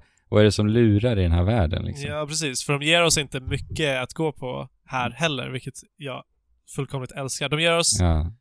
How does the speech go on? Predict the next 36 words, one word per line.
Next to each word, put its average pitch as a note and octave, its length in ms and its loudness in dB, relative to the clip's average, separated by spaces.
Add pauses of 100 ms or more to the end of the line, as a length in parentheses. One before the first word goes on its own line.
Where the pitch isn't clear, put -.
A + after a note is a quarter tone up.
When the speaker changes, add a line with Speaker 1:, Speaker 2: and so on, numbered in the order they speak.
(120)
Speaker 2:
kanske F#3 300 4
lite F#3+ 200 2
mer D3 220 2
än C3 60 -2
vad C3 140 -4
de C3 40 -2
gjort C3 120 0
tidigare, C3 440 -4 (380)
men, B2+ 240 -4 (720)
eh, C3 440 -4
vi, E3 120 -2
vi D#3+ 140 -2
vet E3+ 220 4
att D#3+ 140 0
vi E3 40 2
har D3 300 2 (140)
ett D#3 140 -6
uppdrag. C#3+ 400 -6 (640)
Speaker 1:
Ja, G2 160 8
Speaker 2:
Och F#2 60 10
det C#3+ 40 4
är C#3 40 4
Speaker 1:
precis. C3+ 100 4
Speaker 2:
i E2 40 4 (180)
princip A#2+ 100 -10
det C3+ 80 -4
vi B2 120 -6 (100)
vet. C3 80 -18 (340)
Speaker 1:
Ja. F2 300 0 (300)
Och G#2 120 -2
sen A2+ 180 8
att G2+ 120 6
de G2 120 4
pratar F#2+ 300 4
japanska F#2 460 0
också. - 200 -8